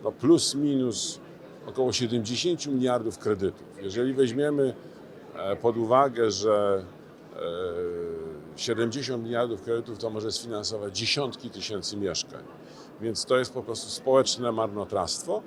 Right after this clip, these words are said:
jednocześnie, jak mówię, uprzywilejowanie przeciętnie bardziej zamożnych ludzi w Polsce.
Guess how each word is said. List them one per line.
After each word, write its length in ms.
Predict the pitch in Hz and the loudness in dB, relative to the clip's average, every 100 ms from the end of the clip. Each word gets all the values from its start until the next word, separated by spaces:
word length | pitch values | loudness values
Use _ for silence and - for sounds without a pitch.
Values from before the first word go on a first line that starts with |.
| - - - | -10 -18 -2
jednocześnie, 720 | 131 165 196 190 147 117 151 | 2 2 2 2 2 0 -2
jak 200 | 165 156 | -2 -2
mówię, 300 | 135 123 135 | 0 0 -2
uprzywilejowanie 800 | 135 113 139 123 120 120 127 147 | -4 -4 -4 -2 0 0 -2 -4
przeciętnie 920 | - - 139 - 160 160 - 170 170 170 - - - - | -2 0 0 0 -2 -4 -6 -6 -4 -8 -16 -20 -20 2
bardziej 320 | 135 143 151 | 4 6 2
zamożnych 540 | 127 143 131 110 127 110 | 4 4 4 2 -2 -4
ludzi 200 | 107 110 | -6 -4
w 60 | |
Polsce. 420 | - 90 78 - | 4 4 2 -8